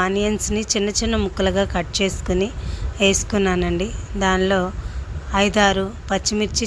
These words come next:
చిన్న ఘాట్లు పెట్టుకుని వేసుకున్నానండి. కొంచెం కరివేపాకు వేసుకుని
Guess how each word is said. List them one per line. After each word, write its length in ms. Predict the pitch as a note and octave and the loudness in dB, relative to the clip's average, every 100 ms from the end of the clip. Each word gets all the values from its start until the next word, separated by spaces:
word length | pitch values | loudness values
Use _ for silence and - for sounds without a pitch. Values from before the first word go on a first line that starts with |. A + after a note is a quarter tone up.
| - | -2
చిన్న 240 | G3 G3 F#3+ F#3 | 0 0 2 2
ఘాట్లు 320 | F3+ - G3 | 2 0 -2
పెట్టుకుని 380 | F#3+ - - F#3+ F3+ | -2 -2 -2 0 -2
వేసుకున్నానండి. 760 | - - F#3 F3+ E3+ E3+ F#3 A#3 | -4 -4 -2 0 -2 -2 -4 0
కొంచెం 340 | G3+ F#3 - F3+ | 0 2 2 0
కరివేపాకు 640 | F#3 F3+ F#3+ G3 G3 - | 0 0 0 0 -2 0
వేసుకుని 480 | F#3+ F#3 - F#3 G3 | 0 0 -2 0 0